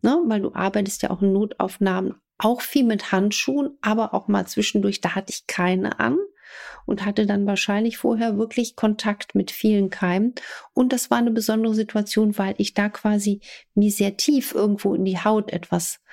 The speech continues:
an, an Erregern reingebracht habe.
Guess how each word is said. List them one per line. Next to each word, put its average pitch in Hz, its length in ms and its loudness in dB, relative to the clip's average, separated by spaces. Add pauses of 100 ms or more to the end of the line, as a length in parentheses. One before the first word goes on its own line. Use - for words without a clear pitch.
(400)
an, 185 180 0
an 185 200 0
Erregern 196 520 0
reingebracht 190 840 -2
habe. 170 380 -2